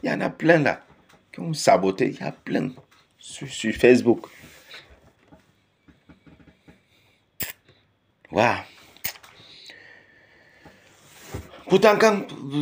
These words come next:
Geneva est sorti, il y avait seulement, wow, l'admi-, les, les vidéos d'admiration que les Camerounais ont sorties. Vous pensez que c'est parce que Geneva, c'est le tube de Michael Jackson seulement ?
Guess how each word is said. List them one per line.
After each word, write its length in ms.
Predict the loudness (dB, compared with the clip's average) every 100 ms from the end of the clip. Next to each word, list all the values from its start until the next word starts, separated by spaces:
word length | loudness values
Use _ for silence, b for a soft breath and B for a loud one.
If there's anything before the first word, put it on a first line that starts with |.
| 2
Geneva 320 | 4 6 6
est 40 | 4
sorti, 480 | 4 2 0 -8 -10 -8
il 100 | 4
y 20 |
avait 120 | 4 4
seulement, 280 | 4 4
wow, 240 | 8 8 8
l'admi-, 680 | 6 4 2 2 0 -4
les, 320 | -4 4 4 4 B 4
les 180 | 4
vidéos 380 | 4 0 6 6
d'admiration 800 | 6 4 4 2 2 2 0 -2 -12 -4
que 60 | -2
les 80 | 0
Camerounais 240 | 2 2
ont 80 | 2
sorties. 400 | 0 -4 -4 -10
Vous 100 | 0
pensez 320 | 2 2 2
que 100 | 0
c'est 160 | 0 0
parce 180 | 0
que 140 | 0 -4
Geneva, 380 | -2 -2 0 -2
c'est 240 | 0 -4
le 320 | -4 -6 -6
tube 220 | -6 -6 -2
de 80 |
Michael 380 | 0 0 0 -4
Jackson 260 | -4 -4 -8
seulement ? 380 | -8 -6 -6